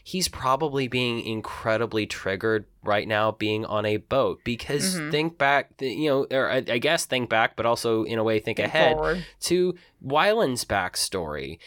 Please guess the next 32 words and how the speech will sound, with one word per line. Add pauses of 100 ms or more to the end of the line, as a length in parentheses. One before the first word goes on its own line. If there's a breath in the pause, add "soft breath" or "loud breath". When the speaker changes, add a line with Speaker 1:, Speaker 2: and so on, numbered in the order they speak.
(120 loud breath)
Speaker 1:
His
father
tried
to
have
him
murdered (360 soft breath)
Speaker 2:
Yeah.
Speaker 1:
on (140)
a (340)
boat, (240 soft breath)
and
he
had
Speaker 2:
Yeah.
Speaker 1:
to
swim
for
it
while
everybody
assumes
he (120)
died. (440 soft breath)
So
now
here
he
is
on
a
Speaker 2:
Yeah.